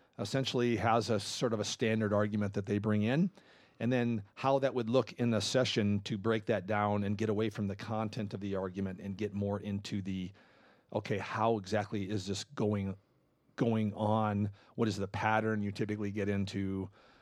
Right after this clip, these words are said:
What sort of things does this dredge up? What ultimately is the need that a couple has, or specifically each person, what specific needs do they have? So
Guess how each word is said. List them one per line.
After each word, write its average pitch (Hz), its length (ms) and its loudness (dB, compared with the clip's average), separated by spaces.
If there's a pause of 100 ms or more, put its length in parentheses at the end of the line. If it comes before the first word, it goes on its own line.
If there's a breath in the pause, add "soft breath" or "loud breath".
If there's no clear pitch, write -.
(180 soft breath)
What 110 200 -2
sort 117 200 -2
of 98 100 0
things 110 400 -4
does 104 160 -2
this 101 200 -2
dredge 107 440 -2
up? 123 320 2 (720 soft breath)
What 120 160 2
ultimately 110 520 2
is 104 100 -2
the 98 140 -6
need 143 680 0 (580 soft breath)
that 120 220 0
a 120 60 0
couple 123 540 2 (100)
has, 113 360 0
or 101 180 0
specifically 107 520 -4
each 107 260 -8
person, 104 680 0
what 104 200 -4
specific 104 500 -6
needs 95 340 -4
do 101 100 -6
they 95 120 -6
have? 98 300 -4
So 92 260 -4